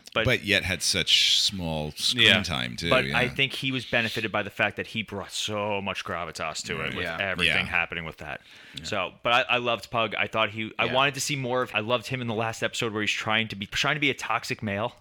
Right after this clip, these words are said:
Speaker 1: which
Speaker 3: Yeah.
Speaker 1: is hilarious.
Speaker 3: <laughs>
Speaker 1: Just doing his be-, he's a very, he's
Speaker 3: Yeah.
Speaker 1: a talented actor, and I want, I wanna see him
Speaker 2: Yeah,
Speaker 1: do more.
Speaker 2: Charlie
Speaker 3: Yeah.
Speaker 2: This is fantastic.
Speaker 1: I was talking about Josh Segarra.
Speaker 2: Oh.
Speaker 1: What?
Speaker 2: You just said he,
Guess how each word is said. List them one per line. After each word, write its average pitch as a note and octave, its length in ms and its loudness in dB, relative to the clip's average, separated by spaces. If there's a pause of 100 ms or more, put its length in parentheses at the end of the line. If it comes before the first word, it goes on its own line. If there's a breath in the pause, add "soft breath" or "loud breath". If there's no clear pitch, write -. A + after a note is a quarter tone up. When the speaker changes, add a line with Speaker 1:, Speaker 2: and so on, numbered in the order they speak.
(100)
Speaker 1:
which C3 100 4
Speaker 3:
Yeah. B2+ 160 8
Speaker 1:
is A2 60 2
hilarious. A2+ 760 0
Speaker 3:
<laughs> E3+ 100 -2
Speaker 1:
Just - 220 -2
doing A#2+ 220 0
his A2+ 180 -4
be-, G2 160 -6
he's C#3 220 -2
a C#3+ 40 2
very, B2+ 280 4
he's G#2 180 2
Speaker 3:
Yeah. G#3 40 2
Speaker 1:
a F#3+ 60 4
talented C3+ 400 2
actor, F#2 280 4
and G2 100 0
I G#2+ 40 0
want, A2 220 -2
I A2+ 120 2
wanna G#2+ 180 0
see G2 140 -4
him E2+ 60 0
Speaker 2:
Yeah, D#2 100 4
Speaker 1:
do D2 80 2
more. D#2 80 -2
Speaker 2:
Charlie E2+ 380 0
Speaker 3:
Yeah. D#2 100 -2 (140)
Speaker 2:
This - 100 -6
is C2 120 -6
fantastic. B1 760 -8
Speaker 1:
I G#2 120 -4
was G2+ 160 -8
talking F#2+ 160 -6
about F2 140 -6
Josh D#2 240 -8
Segarra. E2 380 -10 (380)
Speaker 2:
Oh. G2+ 420 6 (880)
Speaker 1:
What? C3+ 180 -8 (140)
Speaker 2:
You C#3 100 0
just F#3 260 8
said G3+ 240 6
he, C3 160 4